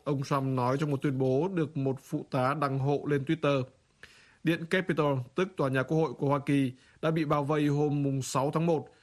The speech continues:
Khi đó, các nghị sĩ nấp dưới gầm bàn và đeo mặt nạ phòng độc, trong khi cảnh sát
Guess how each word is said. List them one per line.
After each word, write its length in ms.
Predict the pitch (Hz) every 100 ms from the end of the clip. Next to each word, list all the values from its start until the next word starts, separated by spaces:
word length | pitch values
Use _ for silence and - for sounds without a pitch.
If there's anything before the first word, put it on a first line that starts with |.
| _
Khi 160 | - 165
đó, 320 | 143 139 160 160
các 200 | 180 175
nghị 200 | 156 143
sĩ 360 | - 156 180 202
nấp 200 | 180 190
dưới 180 | 151 147
gầm 160 | 156 139
bàn 280 | 135 131 123 - _ -
và 260 | 143 139
đeo 200 | 139 147
mặt 160 | 135 123
nạ 220 | 139 127
phòng 200 | 135 139
độc, 280 | 143 135 _
trong 260 | - 147 135
khi 240 | - 143
cảnh 220 | 139 123
sát 280 | 113 165 180